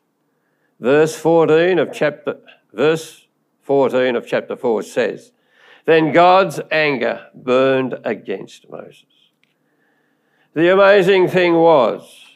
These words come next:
that God didn't destroy Moses on the spot. God wasn't angry when Moses felt weak,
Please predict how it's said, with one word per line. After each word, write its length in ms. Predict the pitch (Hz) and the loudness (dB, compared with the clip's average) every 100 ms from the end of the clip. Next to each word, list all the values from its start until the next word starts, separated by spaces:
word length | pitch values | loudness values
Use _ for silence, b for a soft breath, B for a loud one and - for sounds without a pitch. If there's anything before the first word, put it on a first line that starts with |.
| _ - | _ -4
that 380 | 151 - 120 120 | -4 -4 -18 -2
God 500 | 180 175 180 170 170 | 2 4 4 0 -2
didn't 400 | 165 170 165 - | -2 0 -4 -4
destroy 680 | 165 143 - 156 185 170 117 | -6 -6 -6 0 4 4 4
Moses 460 | 98 101 104 120 139 | 2 0 -2 -6 -4
on 180 | 131 123 | -4 -4
the 100 | 120 | -8
spot. 420 | - 170 139 - _ _ _ _ _ _ _ _ _ _ _ _ _ _ _ _ _ _ _ _ _ - | -8 -6 -6 -8 _ _ _ _ _ _ _ _ _ _ _ _ _ _ _ _ _ _ _ _ _ -2
God 540 | 147 165 170 175 170 | 4 6 6 4 2
wasn't 340 | 156 160 147 110 | 0 0 0 0
angry 440 | 143 143 147 165 | 0 0 0 0
when 200 | 135 131 | 0 2
Moses 500 | 135 143 127 131 - | 2 2 0 -2 -6
felt 280 | - 123 - | -2 -2 -2
weak, 400 | 107 120 - | -2 -4 -6